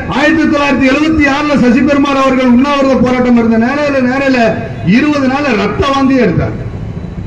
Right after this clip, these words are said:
கலைஞர் அவர்கள் ஆ-, ஆறுதல் படுத்தினார், "நிச்சயமாக நாங்க மது விலக்கை கொண்டு வருவோம்." கொடுத்த வாக்குறுதியை காப்பாத்துங்க.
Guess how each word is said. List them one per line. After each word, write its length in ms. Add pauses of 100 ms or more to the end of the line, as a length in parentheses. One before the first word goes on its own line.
(140)
கலைஞர் 380
அவர்கள் 280
ஆ-, 300
ஆறுதல் 400
படுத்தினார், 340
"நிச்சயமாக 540
நாங்க 200
மது 180
விலக்கை 280
கொண்டு 220
வருவோம்." 540 (920)
கொடுத்த 300
வாக்குறுதியை 540
காப்பாத்துங்க. 800